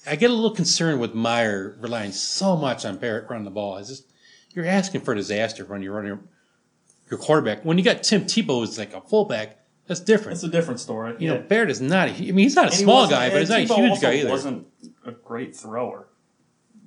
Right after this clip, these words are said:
Speaker 1: Who's
Speaker 2: Barrett,
Speaker 1: that?
Speaker 2: Tebow, he wasn't great
Speaker 1: Right.
Speaker 2: throwing the ball. I mean, he, he piled up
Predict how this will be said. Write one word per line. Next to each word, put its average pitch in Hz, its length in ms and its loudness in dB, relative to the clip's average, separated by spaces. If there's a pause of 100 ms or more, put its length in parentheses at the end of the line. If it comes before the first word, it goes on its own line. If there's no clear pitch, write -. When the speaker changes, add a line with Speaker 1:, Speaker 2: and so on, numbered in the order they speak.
(100)
Speaker 1:
Who's - 120 -2
Speaker 2:
Barrett, - 200 0
Speaker 1:
that? - 340 -14
Speaker 2:
Tebow, 113 460 -2 (120)
he 151 80 -4
wasn't 196 240 -4
great 262 140 8
Speaker 1:
Right. 143 140 2
Speaker 2:
throwing 135 220 -2
the 107 60 -6
ball. 110 180 -4
I 117 40 -4
mean, 131 380 -6 (540)
he, 147 100 -10
he 127 320 -10 (120)
piled 147 300 2
up - 260 -10